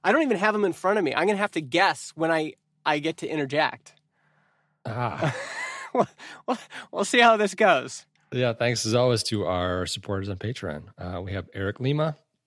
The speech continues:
Speaker 2: James Sowers from user input dot I O, Travis Fisher, Matt Buckley from nice things dot I O,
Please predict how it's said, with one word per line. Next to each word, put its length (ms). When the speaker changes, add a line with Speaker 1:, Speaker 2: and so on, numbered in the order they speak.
Speaker 2:
James 320
Sowers 560
from 200
user 180
input 340
dot 160
I 160
O, 260
Travis 400
Fisher, 420
Matt 340
Buckley 380
from 260
nice 260
things 300
dot 180
I 180
O, 220